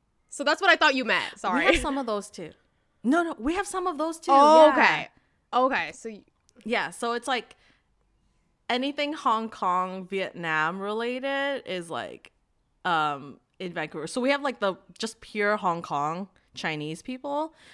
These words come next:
Speaker 2: We have the pure Vietnamese people, and then we have some of the, like, I, half the people in Vancouver are, like, Hong Kong Chinese or the Hong Kong Vietnamese or
Speaker 1: Oh,
Speaker 2: whatever. Like, their
Speaker 1: interesting.
Speaker 2: parents are Chinese by blood, but they were born and raised in Vietnam. That whole
Speaker 1: Okay.
Speaker 2: thing. So that's,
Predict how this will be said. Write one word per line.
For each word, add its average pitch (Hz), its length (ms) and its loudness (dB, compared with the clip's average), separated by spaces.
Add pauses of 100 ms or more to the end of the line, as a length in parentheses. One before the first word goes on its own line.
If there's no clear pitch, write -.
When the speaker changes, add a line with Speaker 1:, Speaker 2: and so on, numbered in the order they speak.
(120)
Speaker 2:
We 202 60 -6
have 185 120 -6
the 185 80 -16
pure 208 340 -6
Vietnamese 190 480 -10
people, 220 300 -8
and 165 160 -8
then 175 80 -6
we 185 100 -6
have 170 200 -2
some 165 220 -6
of 165 60 -8
the, 156 240 -2 (300)
like, 196 200 -6
I, 214 80 -2
half 208 360 0
the 269 80 -4
people 247 240 -4
in 175 40 -6
Vancouver 151 440 -4
are, 131 60 -4
like, 120 340 -6 (720)
Hong 185 180 2
Kong 175 260 -2
Chinese 147 500 -8
or 214 160 2
the 220 120 2
Hong 208 160 -2
Kong 196 200 -6
Vietnamese 151 460 -6
or 131 60 -8
Speaker 1:
Oh, 120 40 -8
Speaker 2:
whatever. 82 320 -10
Like, 147 140 -10
their 165 100 -6
Speaker 1:
interesting. 165 160 -10
Speaker 2:
parents 180 280 -4
are 175 60 -8
Chinese 147 680 -8 (160)
by 156 140 -4
blood, 143 340 -6
but 147 160 -12
they 147 80 -10
were 147 140 -12
born 143 300 -10
and 139 100 -10
raised 135 260 -12
in 139 100 -12
Vietnam. 127 680 -12 (320)
That - 100 -12
whole 233 200 -6
Speaker 1:
Okay. 170 100 -8
Speaker 2:
thing. 123 320 -12 (280)
So - 120 -10
that's, 233 280 -2